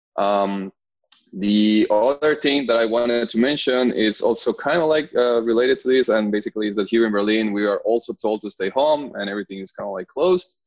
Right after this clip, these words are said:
Uh, which it means that all of the, the nightclubs and all of the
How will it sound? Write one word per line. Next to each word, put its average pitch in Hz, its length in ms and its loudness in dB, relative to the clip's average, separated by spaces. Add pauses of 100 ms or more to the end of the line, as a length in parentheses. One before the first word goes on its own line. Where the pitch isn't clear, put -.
(440)
Uh, 107 340 0
which 101 280 -2
it 101 300 2
means 104 640 0
that 98 220 0
all 101 300 2
of 95 80 -10
the, 95 480 2
the 95 60 -4
nightclubs 98 720 0
and 90 100 -6
all 95 140 0
of 92 140 -2
the 92 260 0